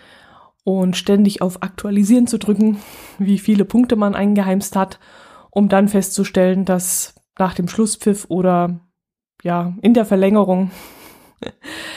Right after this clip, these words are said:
noch irgendein Tor gefallen ist und man plötzlich wieder nach hinten gerutscht ist.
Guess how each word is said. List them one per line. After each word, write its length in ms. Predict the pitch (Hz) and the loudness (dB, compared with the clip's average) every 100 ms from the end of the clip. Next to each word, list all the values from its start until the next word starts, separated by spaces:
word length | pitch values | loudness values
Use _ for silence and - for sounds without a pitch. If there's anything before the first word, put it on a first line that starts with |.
| - 247 226 - | -14 -14 -10 2
noch 440 | 202 202 - - | 2 2 -4 -6
irgendein 440 | - 180 180 165 | -2 -2 -2 -4
Tor 180 | 175 185 | -2 -2
gefallen 380 | 175 - 165 165 | -2 -4 -4 -2
ist 380 | 170 175 - - | -4 -6 -10 -8
und 260 | 175 170 | -6 -6
man 200 | 175 175 | -4 -6
plötzlich 420 | 180 156 - 160 - | -6 -8 -6 -6 -4
wieder 220 | 170 180 | -4 -2
nach 220 | 180 - | -4 0
hinten 300 | 185 220 208 | 2 4 2
gerutscht 380 | 180 165 - - | 2 -2 -4 -4
ist. 300 | 160 - | -4 -6